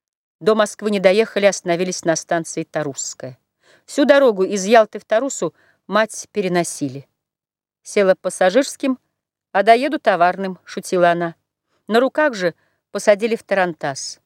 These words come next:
Но в дом она себя внести не дала. Встала и, отклонив поддержку, сама прошла мимо замерших нас эти несколько шагов с крыльца до рояля.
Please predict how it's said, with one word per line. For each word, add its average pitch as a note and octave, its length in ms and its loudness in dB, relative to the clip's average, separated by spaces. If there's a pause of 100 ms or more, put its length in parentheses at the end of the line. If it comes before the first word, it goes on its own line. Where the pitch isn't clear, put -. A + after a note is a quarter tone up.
(380)
Но A#3+ 160 4
в G#3+ 80 -4
дом D#4+ 260 4
она A#3 200 4
себя F#3+ 360 2
внести A3+ 400 -4
не A#3 120 2
дала. F3+ 360 0 (320)
Встала A#3 680 0 (400)
и, F3 80 -2
отклонив G3+ 580 0
поддержку, F#3+ 680 0
сама G3+ 420 2
прошла F3+ 540 -2 (340)
мимо F3+ 340 2 (120)
замерших E3 880 -2
нас G3+ 500 -2 (400)
эти D#3+ 180 -6
несколько G3+ 540 0
шагов F3 420 -2
с - 100 -14
крыльца E3 540 -2
до D#3+ 120 -4
рояля. C#3+ 500 -2